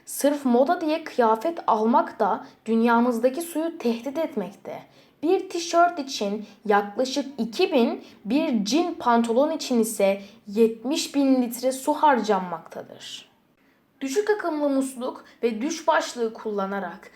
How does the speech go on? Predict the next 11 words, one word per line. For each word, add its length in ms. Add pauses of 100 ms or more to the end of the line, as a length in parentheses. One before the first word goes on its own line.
(140)
klasik 500
musluklara 580
göre 260
yılda 540
dört 280
bin 200
litre 400
daha 320
az 120
su 160
harcarız. 800